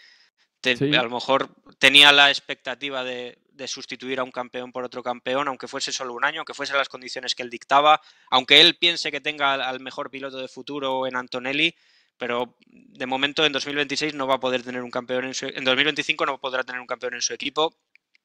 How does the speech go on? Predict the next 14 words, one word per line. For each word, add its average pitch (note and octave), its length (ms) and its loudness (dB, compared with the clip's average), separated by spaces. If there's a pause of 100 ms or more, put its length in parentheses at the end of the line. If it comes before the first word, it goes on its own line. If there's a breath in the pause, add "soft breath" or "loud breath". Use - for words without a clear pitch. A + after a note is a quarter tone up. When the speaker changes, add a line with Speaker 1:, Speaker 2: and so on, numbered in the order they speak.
(160)
Speaker 1:
y C#3 120 8
eso C#3+ 280 4 (840 soft breath)
n-, D3 260 -14
no D3+ 240 2
va E3+ 60 6
a - 20 6
ser D#3+ 180 6
fácil D#3+ 320 4
sustituir C#3+ 520 4
a C#3 100 4
Hamilton D3 440 -2
por A#2+ 240 -8
cualquier B2 440 -6
piloto. A#2+ 400 -10